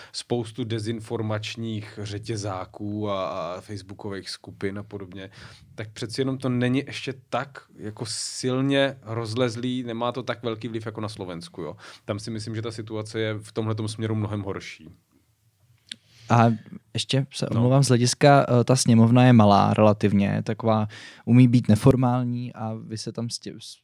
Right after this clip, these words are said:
Speaker 2: vlastně s politickými soupeři setkáváte každý den.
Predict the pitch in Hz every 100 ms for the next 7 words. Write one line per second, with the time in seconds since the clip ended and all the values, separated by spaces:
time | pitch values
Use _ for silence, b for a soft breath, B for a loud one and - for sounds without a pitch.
0 | - 110 - 113 - - _ _ _ -
1 | 120 120 117 - 123 123 117 120 123 127
2 | 107 113 113 113 131 113 104 123 123 95
3 | 107